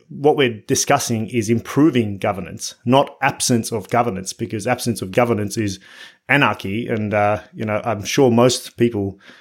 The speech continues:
who actually deeply think about that, uh, wouldn't want it. Uh, but just a final point that I want to tap into, and that is this, uh, growing threat of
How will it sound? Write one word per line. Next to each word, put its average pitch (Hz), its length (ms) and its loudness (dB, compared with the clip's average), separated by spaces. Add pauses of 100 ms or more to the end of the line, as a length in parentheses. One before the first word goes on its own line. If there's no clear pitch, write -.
(160)
who 113 100 0
actually 110 500 -2
deeply 120 280 2
think 131 180 -2
about 92 240 -4
that, - 240 -8 (340)
uh, 101 240 -6
wouldn't 110 240 0
want 123 180 0
it. - 160 -10 (320)
Uh, 120 160 0
but 131 140 -6
just 165 180 2
a 170 120 4
final 156 340 2
point 143 220 -2
that 127 80 0
I 123 40 4
want 120 140 4
to 113 300 0
tap 117 200 -4
into, 120 300 0
and 113 100 -2
that 139 160 4
is 139 180 2
this, - 440 -6
uh, 104 240 -2
growing 113 480 2
threat - 340 -4
of 98 240 -6